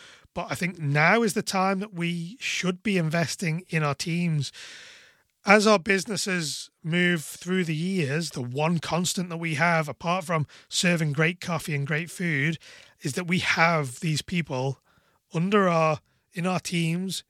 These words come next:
who are delivering experiences for our customers. And this, really this time now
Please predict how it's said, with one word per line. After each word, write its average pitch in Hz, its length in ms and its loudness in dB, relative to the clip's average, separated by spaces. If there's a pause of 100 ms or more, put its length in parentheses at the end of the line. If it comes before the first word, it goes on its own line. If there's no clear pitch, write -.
who 170 140 2
are 156 100 6
delivering 165 480 0
experiences 160 920 -2 (260)
for 160 160 -2
our 135 80 2
customers. 143 560 -2
And 143 240 0
this, - 380 2 (600)
really 208 340 4
this 202 180 2
time 196 400 0
now 185 480 0